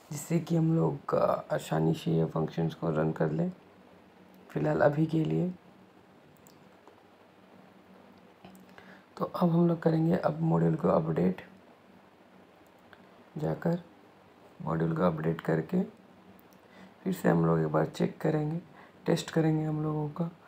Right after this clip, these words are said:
कोड प्रॉपरली वर्क कर रहा है या नहीं। तो गाइस, अब चलते हैं हम लोग टेस्ट के अंदर में, क्रिएट करते हैं नया, लिया,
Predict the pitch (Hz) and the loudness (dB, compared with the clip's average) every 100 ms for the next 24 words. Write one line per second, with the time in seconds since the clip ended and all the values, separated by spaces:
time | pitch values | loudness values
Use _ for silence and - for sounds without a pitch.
0 | - - - - - 175 170 - 160 156 | -20 -20 -20 -14 -2 -2 -2 -2 -2 2
1 | 160 160 175 160 156 - 156 147 160 165 | 4 6 6 6 2 0 0 2 2 2
2 | 143 147 147 - - - - - - - | 0 -2 -6 -16 -20 -20 -20 -20 -20 -20
3 | - - - - - - - - - - | -20 -20 -20 -20 -20 -20 -20 -20 -20 -20
4 | - - - - - - - - 156 160 | -20 -20 -20 -20 -20 -20 -14 -10 -4 -2
5 | 160 160 - - 156 147 170 165 160 160 | -2 -2 -4 -6 -6 -2 -2 -2 0 0
6 | 156 156 160 185 - 151 147 151 156 160 | 2 0 0 -2 -6 -4 -2 -2 -4 -6
7 | 160 - - 180 156 - - - - - | -8 -12 -6 -4 -4 -10 -20 -20 -20 -20
8 | - - 175 156 151 151 156 156 160 165 | -20 -14 -8 -6 -4 -4 -4 -2 -2 -4
9 | 165 - - - - - - - - 156 | -6 -16 -20 -20 -20 -20 -20 -20 -10 -4
10 | 160 160 - 165 147 156 156 156 156 160 | -2 0 0 -2 0 -2 0 0 0 -2
11 | 170 - - - - - - - - - | -6 -10 -20 -20 -20 -20 -20 -20 -20 -20
12 | _ - - - - - 160 160 160 160 | _ -20 -20 -20 -16 -6 -4 -2 -2 -2
13 | 156 160 175 | -4 -4 -6